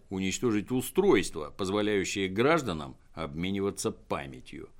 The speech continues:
Ну, правда, в процессе борьбы она промывала мозги всем подряд, и даже папе с мамой. Но это так, издержки борьбы за правду.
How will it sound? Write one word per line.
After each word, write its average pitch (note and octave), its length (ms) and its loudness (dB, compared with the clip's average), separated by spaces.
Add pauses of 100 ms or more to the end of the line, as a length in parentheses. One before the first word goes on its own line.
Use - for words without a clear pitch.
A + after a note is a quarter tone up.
(360)
Ну, - 100 -6
правда, F#2+ 540 0
в - 60 -20
процессе G#2+ 440 -2
борьбы A2+ 640 2
она G2 320 2
промывала G#2 600 2
мозги A2 680 0
всем G2+ 280 0
подряд, F2 460 -2
и A2 60 4
даже A#2 380 2
папе G2 400 -4
с - 100 -6
мамой. E2 460 0
Но E2+ 120 -4
это D#3 140 -4
так, - 300 -12 (160)
издержки F#2 560 -6
борьбы D#2+ 500 -8 (220)
за D#2 160 -8
правду. - 500 -12